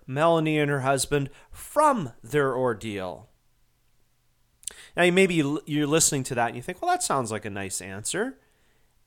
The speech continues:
And it's an answer that appeals to many people today. It appeals on a number of different levels. And one of the levels, of course, is that it,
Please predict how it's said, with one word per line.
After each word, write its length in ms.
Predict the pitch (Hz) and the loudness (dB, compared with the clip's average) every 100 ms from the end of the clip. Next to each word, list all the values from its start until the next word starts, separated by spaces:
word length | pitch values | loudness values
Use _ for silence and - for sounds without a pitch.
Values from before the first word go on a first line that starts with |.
| _ | _
And 160 | 285 | 2
it's 160 | 339 339 | 2 2
an 100 | 311 | 0
answer 600 | 175 175 185 202 196 202 - _ | 2 4 4 4 2 0 -10 _
that 180 | 175 185 | 2 4
appeals 640 | 180 - - 311 185 156 - | -2 -4 -2 2 4 4 2
to 140 | 175 | 0
many 240 | 156 160 160 | -2 -2 -4
people 320 | 151 139 160 | -6 -6 -4
today. 560 | - 208 247 110 78 - _ _ | -2 0 2 0 -4 -18 _ _
It 120 | 240 | -12
appeals 380 | 254 175 180 165 | -6 0 2 2
on 120 | 175 | -2
a 40 | 180 | 0
number 320 | 135 143 160 | 0 0 -2
of 100 | - | -2
different 280 | 131 156 147 | -4 -4 -2
levels. 400 | 214 117 90 117 | -2 -2 -6 -6
And 100 | 120 | -4
one 120 | 131 | -4
of 80 | 120 | -2
the 60 | |
levels, 340 | 117 113 131 135 | 0 0 -2 -8
of 120 | 131 | -8
course, 320 | - 117 - | -4 -2 -2
is 120 | 135 | -4
that 160 | 123 123 | 0 0
it, 120 | 123 | -2